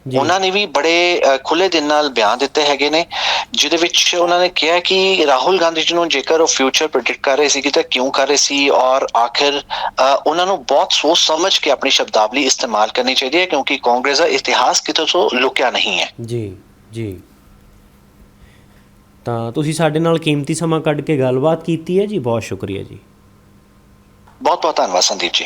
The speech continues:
Speaker 1: ਤੁਸੀਂ ਖੁਦ ਸੁਣ ਲਿਆ, ਭੁਲਿੰਦਰ ਸਿੰਘ ਹੋਰਾਂ ਨੇ ਆਪਣਾ ਨਜ਼ਰੀਆ ਵੀ ਦੱਸਿਆ ਔਰ ਨਾਲ ਹੀ ਉੱਥੇ ਜੋ ਜੋ ਹੋਇਆ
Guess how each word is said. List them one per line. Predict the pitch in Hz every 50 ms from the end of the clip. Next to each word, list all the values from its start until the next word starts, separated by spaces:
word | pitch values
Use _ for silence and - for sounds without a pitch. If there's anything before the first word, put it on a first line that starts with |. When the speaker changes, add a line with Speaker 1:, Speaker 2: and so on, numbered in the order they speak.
| - - - -
Speaker 1:
ਤੁਸੀਂ | 165 175 151 233 220
ਖੁਦ | - - 247 254
ਸੁਣ | - - 254 254 254
ਲਿਆ, | 254 269 294
ਭੁਲਿੰਦਰ | 294 - 285 269 220 170 160 190
ਸਿੰਘ | 190 185 220 220
ਹੋਰਾਂ | 196 202 208 202 214 214
ਨੇ | 220 208
ਆਪਣਾ | 196 196 - 208 220 214
ਨਜ਼ਰੀਆ | 190 156 147 139 147 185 202 214
ਵੀ | 220 240
ਦੱਸਿਆ | 208 196 190 175 - 233 240 247 226
ਔਰ | 185 190 175
ਨਾਲ | 160 165 165 180 190 175
ਹੀ | 160 160 190
ਉੱਥੇ | 190 190 - 202 190
ਜੋ | 160 202 226 233
ਜੋ | 220 220
ਹੋਇਆ | 175 147 175 175 147 131 110 -